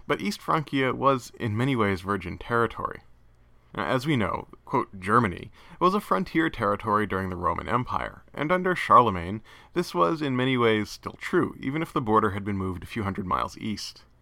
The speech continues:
The real contribution of the Carolingian Empire was an odd cultural backwash, as the Germanic border tribes who had been busy destroying the Roman border in earlier centuries now adopted what they understood as Roman civilization,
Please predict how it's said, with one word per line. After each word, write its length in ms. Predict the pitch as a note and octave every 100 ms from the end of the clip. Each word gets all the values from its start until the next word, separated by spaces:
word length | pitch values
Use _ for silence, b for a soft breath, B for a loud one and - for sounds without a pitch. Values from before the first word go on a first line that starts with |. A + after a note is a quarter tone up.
| B B B B B B
The 100 | B2+
real 160 | G3
contribution 760 | G#3+ D#3+ C#3 A#2 A#2 B2+ - A2
of 100 | F#2
the 60 | -
Carolingian 520 | G2+ G2 F2+ F2 D#2+
Empire 480 | C#2+ - F#2 A2 A2+
was 360 | C3+ C3+ -
an 100 | C3+
odd 280 | A#2 C#3+ D3+
cultural 440 | - G#2 - G2 F#2
backwash, 760 | F2+ F#2+ - F#2 B1+ - - B B B B
as 220 | B2+ C3+
the 100 | C3+
Germanic 520 | B2 A#2 A2+ C3+ D3 -
border 280 | G#2+ A2
tribes 420 | - G2 F#2 B2 -
who 80 |
had 100 | G#2
been 140 | F#2+ F#2+
busy 260 | G2 F#2+
destroying 500 | F2+ - - C3 D#3+
the 60 | A2
Roman 280 | F#2+ F#2 F2
border 400 | F#2+ F#2 B2 -
in 100 | B2
earlier 380 | A#2+ G#2+ G2 F2
centuries 640 | B2 B2 - F2+ F#2+ - - - - B B B B
now 200 | D#3+ G3
adopted 460 | F#3+ A2 A#2 B2+ G#2+
what 140 | A2+
they 160 | G#2 A2
understood 480 | A2 G#2 - F2+ G2+
as 120 | F2+
Roman 280 | F2 F2 F2+
civilization, 800 | F#2 F2 F#2 F#2+ C#3 - -